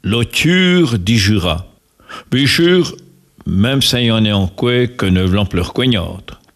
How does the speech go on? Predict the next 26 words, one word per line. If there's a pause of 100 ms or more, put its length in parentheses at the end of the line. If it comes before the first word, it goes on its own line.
(240)
Et
oh, (380)
en
huit
cent
quatre-vingt-neuf, (340)
le
roi
de
Bourgogne,
Rodolphe
trois, (760)
baille
en
l'évêque
de
Bèle, (200)
les
Bassis,
de
Moti
Grinva, (680)
et
toutes
ses
dépendances,